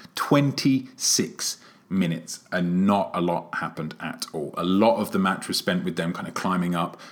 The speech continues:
getting a weapon down, which you could have seen from the start that that was what was gonna happen, that it was gonna kind of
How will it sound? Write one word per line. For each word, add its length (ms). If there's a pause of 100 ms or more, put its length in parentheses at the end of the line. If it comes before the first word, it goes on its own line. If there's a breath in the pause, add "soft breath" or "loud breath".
(180 loud breath)
getting 220
a 40
weapon 380
down, 460
which 340
you 160
could 160
have 100
seen 400
from 220
the 80
start 320
that 80
that 140
was 200 (100)
what 160
was 100
gonna 200
happen, 320
that 120
it 40
was 120
gonna 240
kind 220
of 140